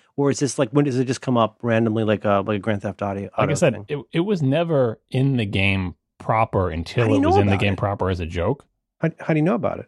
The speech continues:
Speaker 1: Lore?
Speaker 2: No, no, so it was in, so this, what you'll see here is a video from twenty fourteen. It was in the sort of, like, trailers and promotional material for the game until very quickly they realized it's a terrible song and everyone hates it.
Speaker 1: Okay.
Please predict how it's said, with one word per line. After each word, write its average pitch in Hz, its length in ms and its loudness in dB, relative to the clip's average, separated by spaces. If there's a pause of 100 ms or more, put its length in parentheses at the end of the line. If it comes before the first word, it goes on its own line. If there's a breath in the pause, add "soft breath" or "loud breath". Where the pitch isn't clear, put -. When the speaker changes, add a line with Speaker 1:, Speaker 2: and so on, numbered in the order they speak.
Speaker 1:
Lore? 139 420 0 (680)
Speaker 2:
No, - 140 -10 (140)
no, 135 260 -2
so 135 380 2
it 131 60 -2
was 123 240 2
in, 170 360 0 (240)
so - 160 2
this, 143 320 0
what 135 160 2
you'll 151 100 0
see 190 180 -2
here 131 140 2
is 107 120 0
a 110 40 0
video 120 220 0
from 113 160 -2
twenty 113 240 0
fourteen. 123 340 0
It 107 80 0
was 113 200 0
in 175 160 2
the 156 80 0
sort 131 200 2
of, 110 160 0 (300)
like, 98 260 -2
trailers 147 600 0
and 110 120 0
promotional 117 580 2
material 196 580 0
for 214 200 0
the 220 140 -4
game 247 380 -2 (500)
until 143 720 2
very 127 260 -2
quickly 139 360 0
they 127 100 2
realized 123 400 0
it's 120 100 -10
a - 40 -18
terrible 117 320 2
song 120 340 2
and 113 100 2
everyone 110 220 2
hates 113 260 -2
it. - 200 2 (680)
Speaker 1:
Okay. 107 300 -6